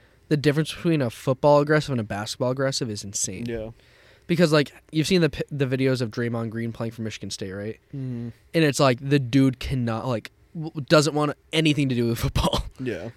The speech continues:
Speaker 1: But then he's on the court and he's, like, the biggest, toughest guy.
Speaker 2: Yeah, yeah. Everyone,
Speaker 1: It's like
Speaker 2: yeah, it was like, "You want some of
Speaker 1: 'cause he,
Speaker 2: this?"
Speaker 1: 'cause he knows he's
Speaker 2: Yeah.
Speaker 1: not gonna ki-,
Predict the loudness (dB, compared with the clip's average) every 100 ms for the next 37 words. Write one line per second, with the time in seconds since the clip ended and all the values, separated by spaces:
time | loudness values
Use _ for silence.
0 | 4 6 6 6 6 4 2 2 2 -2
1 | -4 -4 -4 -4 -4 -4 -4 -6 -6 -6
2 | -4 0 0 0 -2 -4 -8 -4 -2 0
3 | -4 -2 2 4 6 6 4 0 0 -2
4 | -6 -8 -8 -6 0 0 0 -2 -2 4
5 | 4 4 0 2 4 6 6 6 4 4
6 | 0 -2